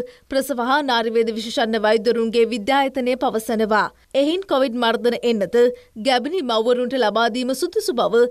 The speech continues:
එම විද්‍යායතනය අවධාරණය කරනවා. අවදානම් තත්ත්වය හමුවේ පොදු ක්‍රියාකාරකම් සිදු කළ යුතු ආකාරය සම්බන්ධයෙන් සෞඛ්‍ය අධ්‍යක්ෂ ජෙනරාල්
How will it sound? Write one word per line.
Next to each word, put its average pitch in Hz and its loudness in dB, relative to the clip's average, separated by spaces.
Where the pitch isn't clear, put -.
එම 269 2
විද්‍යායතනය 254 -2
අවධාරණය 247 -2
කරනවා. 214 0
අවදානම් 277 0
තත්ත්වය 262 0
හමුවේ 254 -2
පොදු 277 -2
ක්‍රියාකාරකම් 247 0
සිදු 233 -6
කළ 240 2
යුතු 254 2
ආකාරය 294 -2
සම්බන්ධයෙන් 226 0
සෞඛ්‍ය 294 -2
අධ්‍යක්ෂ 254 -4
ජෙනරාල් 233 2